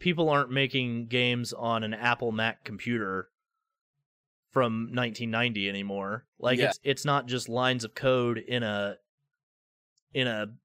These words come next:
Speaker 1: thing that tells you what you're doing. Like, there's coding, there's art, there's writing, there's, like, there's all these different factors that go into making a game, and some teams are two hundred, three hundred people. And
Speaker 2: Yeah.
Speaker 1: back in the day, Chrono Trigger was made with, like,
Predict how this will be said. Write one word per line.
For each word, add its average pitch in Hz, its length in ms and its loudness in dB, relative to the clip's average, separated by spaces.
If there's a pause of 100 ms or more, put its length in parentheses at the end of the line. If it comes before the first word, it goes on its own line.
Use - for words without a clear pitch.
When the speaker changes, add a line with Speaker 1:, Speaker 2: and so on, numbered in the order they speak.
(140)
Speaker 1:
thing 127 340 2
that 113 120 -8
tells 117 220 -2
you 110 100 -6
what 107 140 0
you're 101 100 -4
doing. 101 320 -2
Like, 95 180 -4
there's 104 220 -4
coding, 127 720 2
there's 104 420 -4
art, 127 520 2 (500)
there's 107 240 -4
writing, 117 640 0
there's, 107 200 -6
like, 107 200 -6
there's 120 160 -6
all 147 260 4
these 139 200 0
different 143 320 0
factors 120 420 -2
that 101 80 -8
go 113 180 0
into 110 120 -4
making 110 360 -2
a 98 100 -10
game, 120 300 0
and 107 80 -6
some 135 240 0
teams 127 320 -2
are 104 140 -4
two 131 300 0
hundred, 120 380 -2
three 120 200 -2
hundred 113 260 -4
people. 104 480 -4 (500)
And 113 100 0
Speaker 2:
Yeah. - 40 2
Speaker 1:
back 156 180 4
in 143 80 -4
the 117 60 -2
day, 151 180 4
Chrono 165 360 2
Trigger 110 340 -2
was 110 160 -4
made 117 260 -4
with, 110 160 -8
like, 98 340 -6